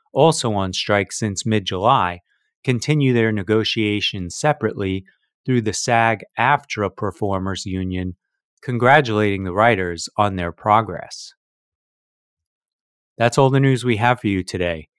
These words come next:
Be sure to rate, review, and subscribe so that more people can find the show. If you have a tip, topic, or correction you'd like to flag for us, please email us at podcasts at the D S R network dot com.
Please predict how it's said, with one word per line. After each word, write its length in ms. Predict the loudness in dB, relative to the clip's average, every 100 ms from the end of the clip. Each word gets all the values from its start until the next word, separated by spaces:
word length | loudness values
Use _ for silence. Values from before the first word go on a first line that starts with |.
| _ _ -8
Be 100 | -4
sure 240 | 2 4
to 80 | 6
rate, 260 | 6 4 2
review, 340 | -2 0 0
and 120 | 0
subscribe 580 | -4 -8 0 4 4 2
so 160 | -4 -4
that 140 | -2
more 200 | -2 -2
people 320 | -2 -4 -4
can 200 | -8 -8
find 320 | -4 -2 -2 -6
the 40 |
show. 380 | -4 0 -2 -4 _ _ _ _ _ -14
If 100 | 0
you 100 | 2
have 120 | 2
a 60 | 0
tip, 260 | -2 -2
topic, 420 | 2 2 2 -2 -2
or 120 | -2
correction 560 | 0 0 2 -2 -6
you'd 120 | -6 -4
like 200 | -4 -6
to 80 |
flag 360 | -4 2 2 0
for 180 | -2 -2
us, 320 | -2 -6 -16 _ _ _ _
please 300 | -2 0 2
email 340 | 2 2 2 0
us 200 | -2 -4
at 200 | -6 2
podcasts 960 | 4 4 2 -2 0 -2 -6 -14 -16 -6
at 160 | -6 -4
the 80 | -2
D 180 | 2 2
S 180 | 2
R 120 | 0 0
network 460 | 0 0 -4 -2
dot 240 | 0 0 0
com. 380 | 0 0 -2